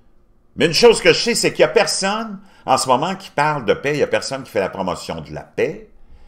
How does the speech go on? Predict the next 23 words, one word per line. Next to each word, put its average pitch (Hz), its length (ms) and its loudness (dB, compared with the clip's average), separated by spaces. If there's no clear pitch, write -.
puis - 80 -14
il 85 40 -6
n'y - 20 -4
a - 20 -16
personne 127 320 -8
qui - 100 -10
se - 140 -8
présente 110 640 -4
pour 90 280 -4
asseoir 143 480 0
les 117 100 2
deux 104 160 -2
côtés, 104 380 -4
puis 85 260 -12
à - 60 -4
un 175 40 -4
moment 180 180 -2
donné, 98 460 -6
<laughs> - 600 -20
c'est - 160 -20
comme 147 180 -4
encore 90 340 -2
là, 160 260 -6